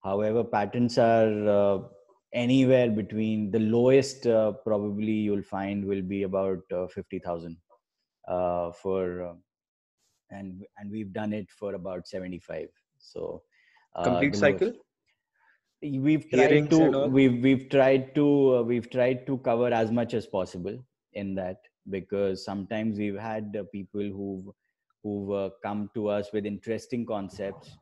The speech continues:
Speaker 1: We've liked the concept, and, uh, however, they haven't had the,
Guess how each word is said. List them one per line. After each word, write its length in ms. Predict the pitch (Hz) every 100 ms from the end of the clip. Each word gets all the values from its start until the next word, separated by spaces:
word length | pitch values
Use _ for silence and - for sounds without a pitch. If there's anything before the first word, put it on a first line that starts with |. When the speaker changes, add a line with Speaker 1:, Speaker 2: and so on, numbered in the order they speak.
| -
Speaker 1:
We've 200 | 98 98
liked 280 | 98 101
the 100 | 104
concept, 560 | 101 101 95 - 95 92 _ _ _ _ -
and, 340 | 101 101 104 98
uh, 200 | 98 95 90
however, 440 | - 110 107 110 110
they 160 | 107 110
haven't 420 | 107 110 110 117
had 400 | 110 104 95 92
the, 320 | 104 101 101